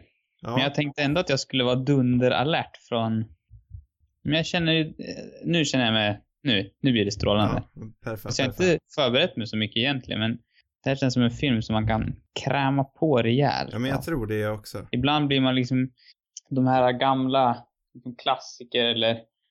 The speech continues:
Speaker 2: så här, när man, lite mera <laughs> artsy-filmerna, så
Speaker 1: Mm.
Speaker 2: kan man bli,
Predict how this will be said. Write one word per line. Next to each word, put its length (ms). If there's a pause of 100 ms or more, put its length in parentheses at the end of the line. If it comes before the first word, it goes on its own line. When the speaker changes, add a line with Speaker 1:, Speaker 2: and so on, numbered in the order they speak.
(140)
Speaker 2:
så 120
här, 80
när 80
man, 260 (120)
lite 240
mera 420
<laughs> 580
artsy-filmerna, 1200
så 100
Speaker 1:
Mm. 120
Speaker 2:
kan 60
man 160
bli, 300